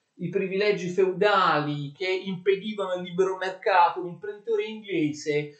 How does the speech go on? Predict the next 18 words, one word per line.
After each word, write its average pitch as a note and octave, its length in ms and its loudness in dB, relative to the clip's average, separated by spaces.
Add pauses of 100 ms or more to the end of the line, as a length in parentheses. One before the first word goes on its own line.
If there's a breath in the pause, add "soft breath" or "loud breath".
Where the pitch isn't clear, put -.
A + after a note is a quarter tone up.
(100)
si F#3+ 220 -10
trovava G3+ 420 6
in F3+ 80 -2
un G3+ 120 -6
mercato F#3 680 4
molto G#3 440 6
più G#3 160 -6
libero, D#3 760 2
molto A#3 480 2
più G#3 300 -8
aperto F#3 600 4
alla E3+ 180 6
libera G#3 440 2
concorrenza F#3 760 0
e - 40 0
alla E3 120 -2
meritocrazia G3+ 920 -2
rispetto E3+ 1040 -2